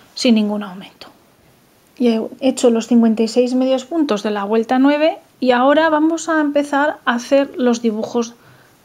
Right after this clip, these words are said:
de la alfombra. Entonces vamos a dejar preparado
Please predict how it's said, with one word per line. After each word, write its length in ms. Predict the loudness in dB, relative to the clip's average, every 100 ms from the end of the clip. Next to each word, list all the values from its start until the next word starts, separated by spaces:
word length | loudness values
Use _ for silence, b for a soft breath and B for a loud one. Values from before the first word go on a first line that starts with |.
| -8
de 160 | -6
la 100 | -4
alfombra. 480 | -6 -12 -12 -10 -10 -6
Entonces 280 | -4 -2
vamos 260 | -2 -2 0
a 80 | 0
dejar 420 | 0 -2 -4 -4 -10 _ B B B B _ -2
preparado 680 | 0 2 0 2 0 -4